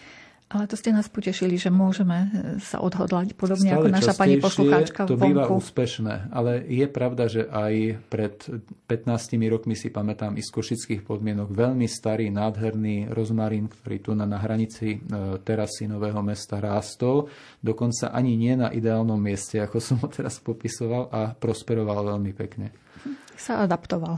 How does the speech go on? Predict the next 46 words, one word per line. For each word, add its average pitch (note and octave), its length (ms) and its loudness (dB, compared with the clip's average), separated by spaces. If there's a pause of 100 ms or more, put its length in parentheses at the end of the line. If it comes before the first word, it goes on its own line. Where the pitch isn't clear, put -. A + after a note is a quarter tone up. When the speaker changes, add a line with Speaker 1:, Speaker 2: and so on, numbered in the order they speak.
Speaker 1:
jednoducho. G3+ 640 2
Speaker 2:
No, - 80 -12
dnešná, C3 480 2
dnešná A#2+ 560 0
klimatická A#2+ 640 0
situácia A2+ 640 0
je G#2+ 80 -4
taká, A2+ 320 -2
že A2 160 -2
skôr A2+ 400 0
sa - 400 -10
stáva A2 400 -2
zima A2 320 2
vzácnosťou, A#2+ 880 0 (160)
alebo A#2 320 2
takto, G#2+ 400 -4
no, G2+ 80 -2
aby A#2 240 -2
som A#2+ 160 -4
to A2 160 -2
nezakríkol. G#2 800 -4 (240)
Problém D#3 320 2
môže C#3 240 2
spočívať B2+ 560 -2
v - 20 -8
tom, A#2+ 140 0
že G#2 160 -4
takýto A2+ 480 -4
teplý A2 400 -2
január, G#2+ 480 0
ako G#2 160 -8
máme A2+ 320 0
teraz, G#2+ 480 -4
to A#2 80 -4
sú A2 160 -4
v - 160 -8
podstate - 320 -8
subtropy. G2+ 720 -6
To - 80 -2
zodpovedá A2+ 480 -2
naozaj G#2 400 -2
situácii G#2 640 -4
v - 80 -8
Taliansku, G2+ 640 -2
v G2 80 -8
Grécku. G2+ 400 -4